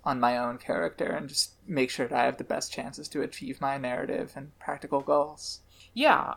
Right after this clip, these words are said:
Speaker 2: uh, my experience with plot tokens so far, I think, has generally, I mean, you made a comment earlier, Ben, about wanting to,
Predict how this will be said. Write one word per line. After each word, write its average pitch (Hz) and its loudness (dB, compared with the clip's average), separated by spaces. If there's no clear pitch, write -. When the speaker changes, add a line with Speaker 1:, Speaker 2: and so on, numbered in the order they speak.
Speaker 2:
uh, 160 8
my 214 2
experience 196 -6
with 151 -4
plot 127 -6
tokens - -8
so 135 -4
far, 131 -2
I 143 0
think, 165 -4
has 151 -2
generally, 151 -2
I 165 4
mean, 185 0
you 196 -6
made 208 0
a 196 -4
comment 180 2
earlier, 151 2
Ben, 156 2
about 135 4
wanting 143 2
to, 127 -4